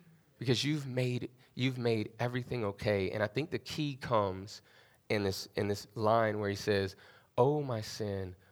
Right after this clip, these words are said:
oh, the glorious thought, my sin not in part but the whole has been nailed to the cross, and I bear it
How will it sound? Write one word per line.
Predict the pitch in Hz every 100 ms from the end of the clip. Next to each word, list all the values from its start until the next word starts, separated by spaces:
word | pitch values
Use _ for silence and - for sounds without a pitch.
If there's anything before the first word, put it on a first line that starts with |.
| -
oh, | 127 131
the | 110
glorious | 104 123 117 113 101 -
thought, | 107 95 -
my | 104
sin | 101 - - 127 135
not | 131 117
in | 107 98
part | - 107 104 -
but | 104
the | 92
whole | - 104 95 92 - - -
has | 120 110
been | 117 95
nailed | 95 107 110 113 113 120 - - -
to | 113
the | 92
cross, | - - 107 98 98 - - - _ _ _ _
and | 113
I | 107 101 - -
bear | 104 110 120
it | 113